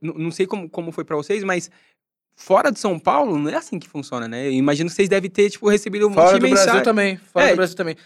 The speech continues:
Speaker 2: Tem muita gente que
Speaker 1: Tipo,
Speaker 2: pergunta
Speaker 1: São Paulo é mais
Speaker 2: a diferença, né? Até mesmo da gíria daqui pra de fora, ou o crime daqui pra lá, até mesmo a diferença de cada facção. Um exemplo fácil é, a maioria do pessoal que nasce no Rio conhece o entendimento de lá.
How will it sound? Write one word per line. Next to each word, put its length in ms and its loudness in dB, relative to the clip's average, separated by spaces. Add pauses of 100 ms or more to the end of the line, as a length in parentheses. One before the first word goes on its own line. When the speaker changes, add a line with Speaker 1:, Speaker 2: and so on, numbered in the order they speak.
(100)
Speaker 2:
Tem 100 0
muita 280 2
gente 360 -4
que 320 -10
Speaker 1:
Tipo, 100 -14
Speaker 2:
pergunta 240 0
Speaker 1:
São 80 2
Paulo 220 4
é 60 4
mais 180 4
Speaker 2:
a 40 0
diferença, 600 0
né? 140 0
Até 180 2
mesmo 320 0
da 180 4
gíria 280 0
daqui 260 -2
pra 140 -4
de 80 -12
fora, 400 2 (220)
ou 220 -2
o 60 -8
crime 280 -6
daqui 240 -2
pra 160 0
lá, 360 2 (300)
até 180 -2
mesmo 180 -2
a 40 -4
diferença 420 -6
de 80 -20
cada 240 2
facção. 480 -6 (400)
Um 120 2
exemplo 300 2
fácil 420 2
é, 60 6
a 60 6
maioria 220 2
do 60 -8
pessoal 280 2
que 100 -12
nasce 260 -4
no 80 -8
Rio 160 -2
conhece 460 -6
o 60 -10
entendimento 480 -8
de 100 -4
lá. 160 -2